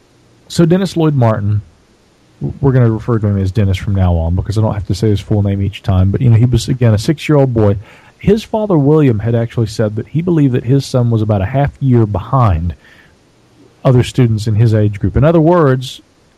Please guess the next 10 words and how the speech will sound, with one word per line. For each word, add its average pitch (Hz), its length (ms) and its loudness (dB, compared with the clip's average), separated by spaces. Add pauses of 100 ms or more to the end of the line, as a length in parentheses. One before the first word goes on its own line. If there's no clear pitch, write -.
(180)
in 131 80 0
the 117 60 2
language 127 320 0
of 120 40 -18
the 120 80 -6
nineteen 120 320 -4
sixties, 117 460 -4
Dennis 117 320 0
had 110 340 -2
a 107 360 0